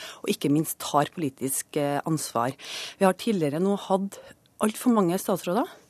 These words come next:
eh, blant annet dagens leder i S V, som har sagt mye pent om barnevernet, men som ikke har gjennomført og foretatt de nødvendige endringene. Og der har jeg store forventninger til, eh, Thorkildsen, at hun vil gjøre nå de riktige grepene,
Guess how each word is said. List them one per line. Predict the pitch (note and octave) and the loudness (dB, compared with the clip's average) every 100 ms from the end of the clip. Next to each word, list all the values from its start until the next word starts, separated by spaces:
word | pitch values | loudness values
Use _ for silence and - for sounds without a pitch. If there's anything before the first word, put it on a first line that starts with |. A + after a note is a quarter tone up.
| - - - - - - | -16 -14 -14 -18 -4 4
eh, | A3 G#3 G#3 G3+ G3 | 8 8 8 6 4
blant | F#3 G#3 G#3 | 4 4 6
annet | G#3+ G#3 D#3 | 6 6 4
dagens | F3+ D#3 D3+ | 4 4 2
leder | G#3 E3+ | 2 2
i | F#3+ | 0
S | G3+ - | -2 2
V, | B3 E4 | 4 4
som | - A3 G#3+ G#3+ - - | 2 6 6 4 -2 -2
har | G3 | 0
sagt | - - - | 4 2 2
mye | G#3 G3 | 0 0
pent | - - G3+ G#3 - | -4 -2 0 0 2
om | G#3 G#3 | 2 4
barnevernet, | A3 D#3+ D3+ E3+ G#3+ | 4 2 2 2 0
men | |
som | - G#3+ | 0 -2
ikke | A#3+ E3+ | -2 -4
har | F#3 | -2
gjennomført | A#3 G3+ D3+ - A#3+ - - - - - | 2 2 2 0 -2 -2 -18 -14 -14 -6
og | - | -4
foretatt | - A#3 D#3 E3 | 2 2 2 -2
de | F#3+ | 0
nødvendige | G#3 G3+ F#3+ D#3+ | 0 2 2 2
endringene. | G3+ F#3+ E3 E3+ A#3 A3 - - - | 2 0 2 2 2 0 -14 -10 -6
Og | F3 | -2
der | F#3 F#3 G3+ A3 | 4 8 8 6
har | - F#3+ | 0 2
jeg | F#3 F3+ | 2 2
store | - A2+ - A#3+ A3+ | -2 2 4 8 10
forventninger | A#3 A3 D#3+ D3 D3 F3 - | 8 6 4 4 4 4 2
til, | - G3 G#3+ G#3 - | 2 8 10 8 4
eh, | - G3 | 2 2
Thorkildsen, | - G#3+ - D#3 - C4 - - - - | 0 -4 -2 -2 8 8 8 0 -10 -6
at | F3+ - - | -4 -2 2
hun | F#3 | 4
vil | G3 | 4
gjøre | F#3 F3+ F3+ | 4 4 6
nå | F#3 F#3+ F#3 | 6 4 4
de | G3 | 2
riktige | G3+ - D#3+ | 2 -2 0
grepene, | E3 C3+ - C4 | 0 2 8 8